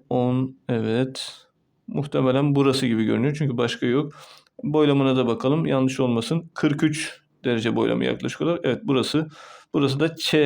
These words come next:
arkadaşlar. D'ye bakıyoruz. D otuz altı derece, kırk sekiz dakika ve sekiz saniye kuzey.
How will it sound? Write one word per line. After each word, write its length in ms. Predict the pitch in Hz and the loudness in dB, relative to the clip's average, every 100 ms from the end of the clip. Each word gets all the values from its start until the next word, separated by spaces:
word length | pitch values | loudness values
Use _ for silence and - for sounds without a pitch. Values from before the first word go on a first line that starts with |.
| 139 | 2
arkadaşlar. 840 | 120 107 110 107 107 151 156 - _ _ _ _ _ _ _ _ _ _ _ _ _ _ - | 0 0 0 -2 0 0 -2 -4 _ _ _ _ _ _ _ _ _ _ _ _ _ _ -6
D'ye 460 | 135 139 156 175 | 0 4 6 6
bakıyoruz. 680 | 170 156 151 139 156 - - _ _ _ _ _ _ _ _ _ | 4 4 2 2 2 -4 -14 _ _ _ _ _ _ _ _ _
D 680 | 294 139 131 143 160 170 - _ _ _ - | -12 -6 2 4 4 0 -6 _ _ _ -4
otuz 280 | 143 151 | -2 2
altı 300 | 151 151 151 | 2 2 0
derece, 340 | 156 139 135 156 | 2 2 2 0
kırk 140 | 156 | 0
sekiz 420 | 143 143 151 147 147 - - - | 0 0 0 -2 -4 -10 -14 -2
dakika 340 | 135 131 143 | 0 0 2
ve 80 | 156 | 2
sekiz 360 | 143 143 135 147 | 2 0 0 -2
saniye 600 | - 135 120 117 120 - - | 0 0 2 2 0 -2 -4
kuzey. 480 | 135 131 123 170 | -2 2 2 0